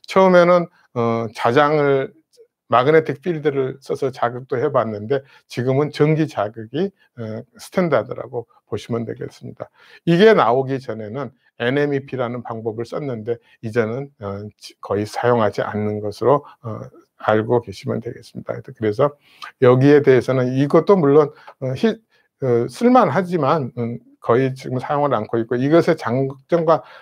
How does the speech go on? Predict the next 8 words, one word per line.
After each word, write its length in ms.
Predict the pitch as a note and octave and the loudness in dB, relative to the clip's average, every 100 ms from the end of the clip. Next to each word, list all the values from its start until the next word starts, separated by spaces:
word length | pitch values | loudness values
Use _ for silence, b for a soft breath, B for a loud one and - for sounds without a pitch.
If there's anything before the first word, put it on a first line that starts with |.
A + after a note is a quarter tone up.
| B | B
단점을 500 | - A#2+ - D3+ D3+ | -2 -2 2 2 2
알면은 640 | A2 G#2 G#2+ G2+ A2+ D3 - b | 2 2 0 -2 -4 -8 -10 b
또, 280 | - A#2+ - - | -2 -2 -2 -8
어, 360 | A2 G2+ G#2+ A2+ _ _ _ - | -8 -6 -10 -16 _ _ _ -2
여러 220 | A2+ A#2 | 2 4
가지 240 | B2 A#2+ A#2 | 2 0 0
면에서 440 | G#2+ G#2+ G2+ A#2+ | -2 -2 -4 -6
장-, 300 | - G#2+ G#2 | -6 -10 -10